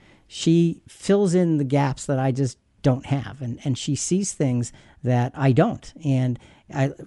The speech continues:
many, many, many years ago, I really learned to listen to that. And especially with raising our kids, there were times where she'd be say, she'd say, "You know, you need to spend more time with this one, or m-, maybe you can try that."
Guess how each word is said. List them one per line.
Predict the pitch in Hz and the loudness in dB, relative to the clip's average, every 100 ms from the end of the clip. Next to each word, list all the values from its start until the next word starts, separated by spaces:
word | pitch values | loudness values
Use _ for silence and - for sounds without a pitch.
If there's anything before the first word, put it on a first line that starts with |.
| - | -8
many, | 143 127 143 156 | -2 2 4 6
many, | 147 147 143 | 6 6 6
many | 135 131 | 6 6
years | 127 147 151 | 6 6 6
ago, | 135 120 110 | 2 0 0
I | 131 120 | 0 -2
really | 120 120 131 135 127 | 0 2 4 6 4
learned | 127 131 123 120 | 2 2 2 0
to | 104 | -4
listen | 104 135 - 139 | -2 -2 2 2
to | 147 | 2
that. | 139 139 143 _ _ - - | 0 0 -4 _ _ -20 -4
And | 117 117 147 | 0 0 -2
especially | - 131 - 139 | -2 -2 2 0
with | 131 | 0
raising | 117 127 131 135 | 0 2 4 2
our | 123 | 0
kids, | - 143 113 | 2 0 2
there | 123 | -2
were | 127 | -2
times | - 131 127 | 0 0 2
where | 123 | 0
she'd | 113 131 120 | -2 -2 -2
be | 123 | -4
say, | 117 143 131 131 | -4 -2 -4 -4
she'd | 127 120 | -6 -2
say, | 123 117 - - | -2 -2 -6 -6
"You | 117 | -2
know, | 123 | 2
you | 127 | 4
need | 139 139 | 4 2
to | |
spend | - 139 123 | -2 2 2
more | 123 | 2
time | - 123 | 0 0
with | 107 | 0
this | 131 127 117 | -2 -2 -2
one, | 107 | -4
or | 107 110 - - | -4 -8 -16 -10
m-, | 117 165 | -10 0
maybe | 143 143 143 | 2 4 2
you | |
can | 139 131 | 2 -2
try | - 135 120 | 0 -2 0
that." | 135 113 | -2 -2